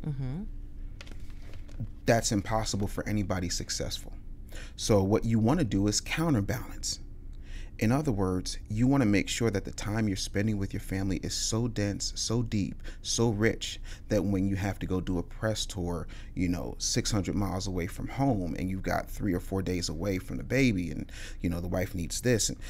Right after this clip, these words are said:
Speaker 2: it, it, it doesn't really affect them that way because they just had all of this. And then when you get back, you're right back to it.
Speaker 1: Mm-hmm.
Speaker 2: But I don't play as much as I work. And anybody who tells you they have balance is lying. Everyone I know,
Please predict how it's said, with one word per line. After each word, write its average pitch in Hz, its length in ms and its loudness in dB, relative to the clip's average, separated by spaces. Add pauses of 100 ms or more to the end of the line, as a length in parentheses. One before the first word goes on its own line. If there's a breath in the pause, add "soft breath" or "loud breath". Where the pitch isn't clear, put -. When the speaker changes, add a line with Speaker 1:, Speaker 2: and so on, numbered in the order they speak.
(260 loud breath)
Speaker 2:
it, 123 280 6
it, 120 240 4
it 117 120 2 (180)
doesn't 123 400 4
really 113 480 2
affect - 560 -4
them 98 160 0
that - 260 -4
way 110 420 -2
because - 360 -2
they 101 160 -2
just 107 280 -2
had 104 280 0
all 92 180 -2
of 95 80 -2
this. 104 220 2
And 104 180 0
then 104 140 2
when 101 160 0
you 104 80 0
get 92 200 0
back, 110 280 0
you're 95 100 -2
right 95 180 0
back - 240 -6
to 110 200 0
it. - 100 -4 (140)
Speaker 1:
Mm-hmm. 131 260 -6
Speaker 2:
But 113 240 6
I 110 140 4
don't 113 420 2
play 95 280 2
as 87 120 0
much 95 160 2
as 90 100 -2
I 92 120 0
work. 85 280 -2
And 78 80 -2
anybody 110 420 4
who 95 100 2
tells 107 280 -2
you 98 60 4
they 90 120 4
have 95 200 0
balance 87 320 0
is - 140 -4
lying. - 240 -2 (180)
Everyone 131 720 6
I 92 200 0
know, 98 440 0